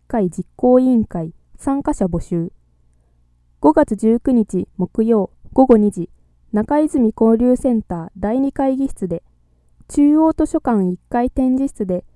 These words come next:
十二月二十一日水曜から二十五日日曜に開催する市民の平和展に向け、第一回実行委員会に参加してくださる方を募集します。定員は三十人。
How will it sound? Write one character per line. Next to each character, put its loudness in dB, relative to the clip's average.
十 0
二 0
月 -4
二 0
十 2
一 -4
日 -2
水 -6
曜 2
か -8
ら -8
二 0
十 2
五 0
日 -2
日 -2
曜 0
に 0
開 -6
催 -6
す -8
る -4
市 -2
民 2
の 2
平 -2
和 0
展 -2
に 0
向 -2
け、 -6
第 -2
一 -10
回 -2
実 -8
行 0
委 0
員 0
会 -2
に -2
参 -4
加 -6
し -12
て -6
く -2
だ -2
さ -6
る -2
方 -4
を -4
募 -6
集 -2
し -4
ま 0
す。 -16
定 2
員 0
は 0
三 0
十 2
人。 0